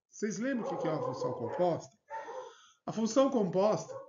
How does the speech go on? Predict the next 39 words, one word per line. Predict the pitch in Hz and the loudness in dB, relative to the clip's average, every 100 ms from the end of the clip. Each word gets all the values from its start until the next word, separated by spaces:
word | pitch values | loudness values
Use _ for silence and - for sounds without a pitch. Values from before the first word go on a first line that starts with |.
| - - - - - | -16 -16 -10 -8 -4
eu | 127 | -2
não | 123 | 0
tô | 139 151 | 2 2
usando | 170 185 | 4 0
esse | 202 247 | 0 -2
termo, | - 165 - | -2 -2 -4
tá? | - 139 196 - - - - _ - | -6 -4 -4 -8 -20 -20 -20 _ -14
É | 135 | -6
função | 180 202 233 233 | -4 0 0 2
de | |
uma | 233 233 | 0 -2
função. | 262 247 - 131 - - - - - - | -2 -2 -4 -4 -6 -10 -10 -10 -10 -6
Então, | 240 247 | -2 4
por | 247 | 6
exemplo, | 233 175 127 101 - _ _ _ | 6 4 -2 -6 -12 _ _ _
eu | 165 | -2
dou, | 170 208 202 | 2 2 2
tenho | 208 | 2
duas | 202 226 220 | 4 0 -2
funções. | 226 214 135 110 - - | -6 -4 -6 -8 -12 -10
F | 156 151 165 | -4 -4 -4
de | 165 | -4
x | - 165 135 | -2 -2 -2
é | 127 | -2
dois | 131 127 | -2 -2
x | - 120 | -4 -6
mais | 135 160 151 | -2 -2 -2
um, | 202 208 | -4 -4
mais | 165 160 | -4 -4
um, | 190 262 - _ _ _ _ | -2 -4 -8 _ _ _ _
e | 214 | -2
g | 202 208 | 4 4
de | 202 | 2
x | - 202 196 | -2 -2 -2
é | 202 | -2
quatro | - 196 196 175 | 2 2 2 -4
x | - 175 175 | -6 -6 -4
menos | 190 202 | -4 -6
três. | - 143 107 - | -6 -8 -8 -18